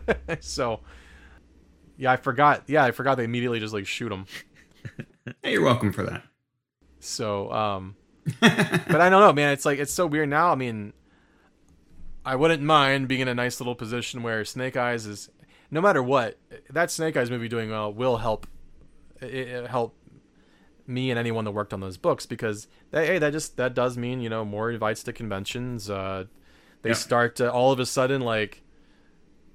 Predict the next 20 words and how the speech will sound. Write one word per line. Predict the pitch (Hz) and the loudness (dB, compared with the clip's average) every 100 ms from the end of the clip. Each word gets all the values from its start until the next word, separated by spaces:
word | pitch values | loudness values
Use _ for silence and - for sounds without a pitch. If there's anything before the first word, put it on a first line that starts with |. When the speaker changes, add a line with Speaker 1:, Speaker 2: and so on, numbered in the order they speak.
| - - _ _ | -20 -20 _ _
Speaker 1:
putting, | - 131 131 123 | -6 -4 -2 -2
like, | 120 113 107 - - | -2 -2 -4 -16 -14
a | 123 | -10
G | 110 123 | -4 -2
I | 120 | 0
Joe | 120 | -2
Snake | 113 127 123 | -4 -4 -4
Eyes | 120 107 | -2 -2
reference | 110 117 107 | -4 -4 -6
in | 110 | -6
the | |
credits | 104 - 127 117 - | -6 -2 0 -2 -4
for | 117 | -8
the | 107 | -4
guest | 120 117 - | -4 -4 -6
list | 110 104 | -6 -4
now | 113 110 | -2 -2
means | 104 117 120 113 | -4 -6 -6 -8
something | 107 101 104 101 | -8 -10 -10 -10
again. | 98 98 95 101 | -8 -8 -8 -10